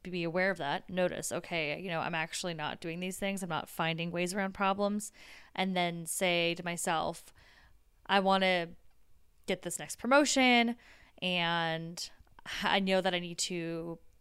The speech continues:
you know, work on more projects like this to get there. And then let's say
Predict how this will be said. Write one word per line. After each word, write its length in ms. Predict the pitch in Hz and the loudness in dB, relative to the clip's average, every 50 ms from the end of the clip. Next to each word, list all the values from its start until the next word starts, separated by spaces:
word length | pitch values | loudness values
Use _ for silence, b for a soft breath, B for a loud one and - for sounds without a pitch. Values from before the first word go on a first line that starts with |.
| _ - | _ -10
you 100 | - 175 | -8 -6
know, 120 | 165 151 | -4 -4
work 260 | 151 156 175 175 - 180 | -4 -2 -4 -2 -2 -2
on 120 | 175 170 | -4 -2
more 120 | 170 165 | -2 -6
projects 560 | 160 - - 165 165 165 - 160 - - - - | -6 -4 -4 -4 -2 -2 -2 -6 -6 -6 -8 -6
like 220 | - - 196 - | -6 -8 -4 0
this 560 | - 294 294 277 269 269 269 - - - - | 4 6 6 8 6 4 2 -2 -4 -4 -4
to 120 | - - 214 | -4 -4 0
get 280 | 196 247 254 254 - | 2 2 2 2 4
there. 480 | - 233 226 220 220 214 208 214 214 214 B B B B B B B B B - | 4 6 8 8 8 8 8 6 4 2 B B B B B B B B B -4
And 160 | 185 190 190 | -2 0 2
then 360 | 185 180 180 180 175 175 175 | 4 4 6 6 4 4 2
let's 200 | 175 180 180 - | 0 -2 -2 -2
say 540 | - 202 185 180 180 180 180 175 175 175 - | 0 0 2 4 4 4 4 4 2 2 0